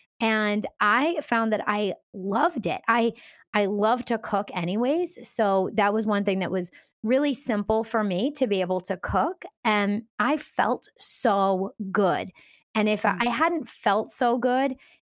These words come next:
Speaker 1: it probably wouldn't have been as easy for me. But because
Speaker 2: Mm-hmm.
Speaker 1: I did feel so good, because my skin was clearing up, I had struggled with cystic acne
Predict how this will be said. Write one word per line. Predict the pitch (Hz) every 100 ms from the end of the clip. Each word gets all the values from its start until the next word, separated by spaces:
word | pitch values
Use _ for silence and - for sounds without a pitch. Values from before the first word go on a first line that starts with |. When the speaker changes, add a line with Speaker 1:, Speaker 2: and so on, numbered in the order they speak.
| _
Speaker 1:
it | 226 -
probably | - 247 247 233 240
wouldn't | 208 208 196
have | 196
been | 175 185
as | 175 170
easy | - 170 196 233
for | - 247
me. | 269 359 262 -
But | 220
because | 175 175 202 202
Speaker 2:
Mm-hmm. | 185 180
Speaker 1:
I | 175
did | - 208 208
feel | - 262 240
so | 240 262 254
good, | 247 247 277 294 - - - -
because | 226 - 214 214 202 196 -
my | 202 180
skin | 185 - - 214 208 262 277 294 -
was | 214 202 190 - _ _ _ _ _ _ -
clearing | - 233 233 202 170
up, | 185 294 294 - _ _ _ -
I |
had | 196 208 185 -
struggled | - - 214 202 214 202
with | 185 180 175 170 - -
cystic | - 226 214 226 220
acne | 175 165 - 233 247 285